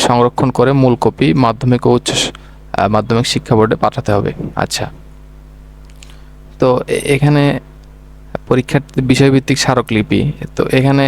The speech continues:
স্মারকলিপি কেন্দ্রে সংরক্ষণ করে ফটোকপি জমা দিতে হবে। তো এখানে কেন্দ্রের ব্যাপার, এটা কেন্দ্র জমা দিবে, এখানে তোমাদের কোনো মাথা ব্যথার কারণ নাই। আচ্ছা, পরবর্তী এইচএসসি চব্বিশ সালের প্রাইভেট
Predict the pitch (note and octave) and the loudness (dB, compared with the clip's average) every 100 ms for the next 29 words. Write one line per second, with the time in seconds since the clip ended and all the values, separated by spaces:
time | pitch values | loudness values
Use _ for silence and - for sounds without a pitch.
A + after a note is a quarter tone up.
0 | C#3 - C#3 C3 - B2+ - B2 - - | -2 -2 0 0 0 0 0 0 -2 -6
1 | - - - - C3+ B2+ B2+ A#2+ - - | -20 -20 -8 -2 2 2 2 0 -2 2
2 | B2+ B2 - C3+ B2+ B2+ C#3 F3 - C#3+ | 2 0 0 0 2 2 2 0 -2 -2
3 | B2+ A#2 A#2+ A#2 G#2 G#2 G2+ G2+ - D#3 | 0 2 2 2 2 0 -2 -4 -2 0
4 | D3 D3+ D3+ F3+ D#3+ C3+ B2+ A#2+ A2+ A2 | 2 0 0 2 2 2 2 0 2 0
5 | A2 C#3 - D3 B2+ A#2 A#2+ A2+ A#2+ A2 | 0 -4 -4 -2 0 2 2 2 2 2
6 | G#2+ G#2 E3 - - - - - - - | 2 0 -2 -6 -20 -20 -20 -20 -12 -2
7 | C#3+ C3+ B2+ A#2+ A#2+ D#3+ - - - - | 0 2 2 2 2 -2 -6 -20 -20 -20
8 | - - - A2 A2 A#2+ A2 A2 A2 C#3 | -20 -6 -2 2 2 2 2 2 0 0
9 | G#2 G2+ F#2+ - - - - - - - | 0 -2 -6 -12 -20 -20 -20 -20 -20 -20
10 | - - - - - - - - - - | -20 -20 -20 -20 -18 -12 -6 -6 -6 -12
11 | - - - - - - - - - - | -20 -20 -20 -20 -20 -20 -20 -20 -20 -8
12 | - C#3 C3+ C3 - B2+ E3 - - B2 | -2 0 2 0 0 0 0 -4 -2 0
13 | C3 - D3 D#3 - D3+ C3 B2+ C3 - | 0 -2 -4 -4 0 0 0 0 0 -2
14 | - - B2+ C3+ - C3+ C3 C#3 | -4 -2 0 0 0 0 2 2